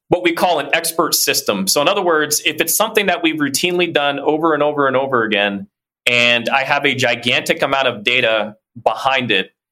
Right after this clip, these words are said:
and I can, quote unquote, teach a system to recognize what it needs to do if I present it some new piece of data, that's where we're starting to get into the world. Like, you'll hear things like neural networks or whatever. It's just the method that it uses to actually get there.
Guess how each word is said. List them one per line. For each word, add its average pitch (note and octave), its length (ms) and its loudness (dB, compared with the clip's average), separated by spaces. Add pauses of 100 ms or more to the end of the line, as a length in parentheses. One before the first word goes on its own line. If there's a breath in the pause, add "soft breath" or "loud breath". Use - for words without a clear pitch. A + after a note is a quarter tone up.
(160)
and A2+ 380 2
I A#2+ 120 0
can, A#2 220 -2
quote D3 200 0
unquote, C#3 340 -2
teach D#3 320 0
a B2+ 60 0
system C#3 420 -2
to B2 100 -2
recognize C3 560 0
what B2+ 140 2
it A#2+ 80 -4
needs B2+ 260 0
to A#2 80 -4
do A#2+ 360 2
if B2 200 0
I B2 100 0
present B2+ 380 0
it A#2+ 140 -2
some A2+ 220 -2
new C#3 180 2
piece C3 300 -4
of G#2 120 -2
data, G#2+ 440 0 (420)
that's D3+ 380 -2
where F#3 160 2
we're D#3+ 80 0
starting D#3 300 0
to C#3+ 40 2
get C#3+ 160 0
into C#3+ 220 -2
the C3+ 80 2
world. B2+ 240 0
Like, A#2+ 140 0
you'll C3+ 100 0
hear C#3+ 340 -2
things C3+ 220 -2
like A#2+ 180 2
neural C3 300 2
networks C3 480 0
or B2+ 60 0
whatever. B2 260 2
It's C3+ 100 0
just G3+ 160 0
the D3+ 80 0
method C3 400 0
that A#2+ 140 0
it A#2 80 -4
uses A#2+ 360 0
to - 160 -2
actually A2+ 420 0
get A2 260 -2
there. G#2 260 -2